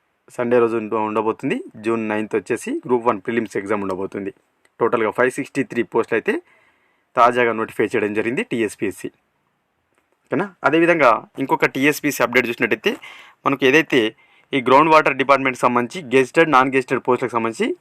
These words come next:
గతంలో టీఎస్పీఎస్సీ ఎగ్జామ్ నిర్వహించగా, so, ఆ ఎగ్జామ్ సంబంధించిన జీఆర్ఎల్ను విడుదల చేసింది. ఓకేనా? గ్రౌండ్ వాటర్ డిపార్ట్‌మెంట్ సంబంధించి నాన్ గెజిటెడ్, గెజిటెడ్ ఉద్యోగులకు సంబంధించిన జీఆర్ఎల్ విడుదలైంది. చెక్ చేసుకోండి అభ్యర్థులు, రాసిన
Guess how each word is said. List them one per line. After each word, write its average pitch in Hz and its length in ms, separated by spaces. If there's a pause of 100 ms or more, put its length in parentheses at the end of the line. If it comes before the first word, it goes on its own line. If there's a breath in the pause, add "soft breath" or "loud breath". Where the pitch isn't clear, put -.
గతంలో 123 360
టీఎస్పీఎస్సీ 123 500
ఎగ్జామ్ 113 240
నిర్వహించగా, 113 480 (280 loud breath)
so, 123 200 (340 soft breath)
ఆ 131 100
ఎగ్జామ్ 156 340
సంబంధించిన 151 340
జీఆర్ఎల్ను 139 540
విడుదల 110 300
చేసింది. 101 300 (720)
ఓకేనా? 180 180
గ్రౌండ్ 127 280
వాటర్ 123 240
డిపార్ట్‌మెంట్ 110 420
సంబంధించి 113 360
నాన్ 123 240
గెజిటెడ్, 131 360
గెజిటెడ్ 117 300 (480 soft breath)
ఉద్యోగులకు 123 380
సంబంధించిన 123 320
జీఆర్ఎల్ 117 420
విడుదలైంది. 104 480 (100)
చెక్ 110 160
చేసుకోండి 113 380
అభ్యర్థులు, 107 520 (400 soft breath)
రాసిన 101 540